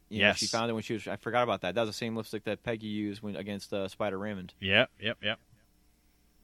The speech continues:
Speaker 2: And just as she's about to, to, you know, slit her throat, that's when the S S R comes in and
Speaker 1: Yep.
Speaker 2: snatches her off.
Speaker 1: Yep. So lose another day, lose another day. Now I saw in the preview that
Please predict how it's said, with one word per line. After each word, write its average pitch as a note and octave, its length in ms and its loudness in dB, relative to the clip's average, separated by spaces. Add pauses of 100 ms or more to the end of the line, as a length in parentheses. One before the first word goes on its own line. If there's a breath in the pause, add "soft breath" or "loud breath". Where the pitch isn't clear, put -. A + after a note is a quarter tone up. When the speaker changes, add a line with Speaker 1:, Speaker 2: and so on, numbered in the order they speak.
(1200 loud breath)
Speaker 2:
And G2+ 120 -2
just E3 300 8
as F#3 100 4
she's D#3+ 240 4
about B2 420 4
to, G#2+ 360 6 (1400)
to, A2 300 8
you A#2 100 -2
know, G2 160 4 (580)
slit B2 400 2
her G#2+ 80 2
throat, A2+ 480 6 (200)
that's G#2 240 0
when G#2+ 80 0
the G2 120 2
S F#2+ 160 -2
S G2 120 -4
R G2+ 120 2
comes F#2 300 -8
in F#2 200 -4
and F2+ 200 -6 (340)
Speaker 1:
Yep. - 200 -4
Speaker 2:
snatches G2+ 320 -2
her F#2 140 -2
off. F2 360 -4 (380)
Speaker 1:
Yep. A2+ 180 -4 (880)
So - 180 -10
lose A#2 140 -6
another A#2+ 160 -4
day, A#2+ 200 -2
lose C3+ 200 -6
another B2 140 -2
day. A#2 140 2
Now A#2 120 2
I A#2 60 4
saw D#3+ 260 8
in D3 80 4
the A#2 60 -2
preview C#3 560 -2
that G#2 200 0